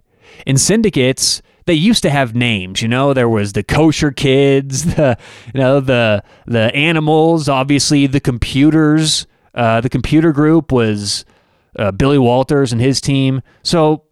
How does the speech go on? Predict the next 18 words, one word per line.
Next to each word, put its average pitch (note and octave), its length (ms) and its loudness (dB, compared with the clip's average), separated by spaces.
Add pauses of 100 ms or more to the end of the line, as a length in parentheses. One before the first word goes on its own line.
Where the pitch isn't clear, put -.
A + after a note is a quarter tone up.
all A3+ 220 4
these G#3+ 200 0
different E3 320 -2
syndicates C#3 600 0
used C#3+ 140 -2
to C#3+ 60 -2
have C3 120 -2
these A#2+ 160 -6
names C3+ 360 0
and A#2 140 0
be B2 140 2
a B2+ 60 2
little, B2 240 2
you B2 60 2
know, G2+ 140 -2
fancier C3+ 460 -2
and A#2 80 -2
exist. B2+ 340 -2